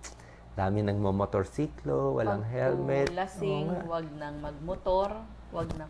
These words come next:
Speaker 2: pong mag-drive ng kotse.
Speaker 1: Oo,
Speaker 2: Either
Speaker 1: nakakabangga
Speaker 2: kayo po
Speaker 1: tayo.
Speaker 2: ang madisgrasya o makasagasa kayo.
Speaker 1: Tapos, kung drug addict, hindi pwede mag-drive ng bus, syempre, di ba? Yung iba, parang addict eh, magdadrive ng bus eh.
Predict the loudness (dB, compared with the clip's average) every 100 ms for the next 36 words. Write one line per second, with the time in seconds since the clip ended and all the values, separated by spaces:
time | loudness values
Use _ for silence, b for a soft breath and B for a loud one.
0 | -10 -12 -10 -12 -12 -8 -8 -8 -8 -10
1 | -10 -10 -12 -14 -12 -10 -12 -14 -14 -14
2 | -16 -16 -16 -14 -6 -4 -2 -4 -6 -4
3 | 0 2 2 0 2 2 2 2 0 0
4 | 0 -2 -2 -2 -6 -6 -8 -4 -2 -2
5 | -2 -6 -4 -6 -10 -8 -8 -6 -6 -8
6 | -8 -8 -8 -10 -12 -12 -12 -12 -14 -16
7 | -18 -18 -18 -6 -4 0 -2 -2 -2 -2
8 | 0 2 4 4 4 4 -2 -4 -4 0
9 | 0 0 -2 -2 2 4 4 -2 -4 -2
10 | -4 -4 -4 -4 -4 -8 -6 -8 -10 -8
11 | -6 -6 -6 -6 -4 -4 -2 -2 0 4
12 | 4 4 -2 -4 -4 -2 -2 2 2 2
13 | 0 -4 -4 -6 -6 -6 -6